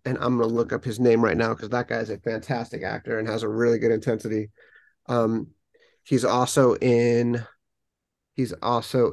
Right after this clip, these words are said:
in, what's that Leonardo DiCaprio movie where he's fighting the bear? Um, it got Best Picture a few years ago.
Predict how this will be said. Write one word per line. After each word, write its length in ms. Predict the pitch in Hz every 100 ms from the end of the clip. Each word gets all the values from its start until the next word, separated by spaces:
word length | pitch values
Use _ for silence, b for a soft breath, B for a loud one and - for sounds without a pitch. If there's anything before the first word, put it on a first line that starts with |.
| -
in, 480 | 120 117 117 117 123
what's 160 | 143
that 220 | 170 147 -
Leonardo 320 | 147 139 131
DiCaprio 320 | - 139 139
movie 400 | 143 143 139 143
where 120 | 131
he's 320 | 123 123 120 -
fighting 300 | - 135 123
the 60 |
bear? 420 | 117 131 131 135 _ _ _ _ _ _ _ _ _ _ _ _ _ _ _ _ _ -
Um, 320 | 120 113 117
it 120 | 120 -
got 280 | 127 120 -
Best 200 | 120 -
Picture 220 | 120 131
a 40 |
few 100 | 135
years 140 | 131 131
ago. 380 | 135 135 139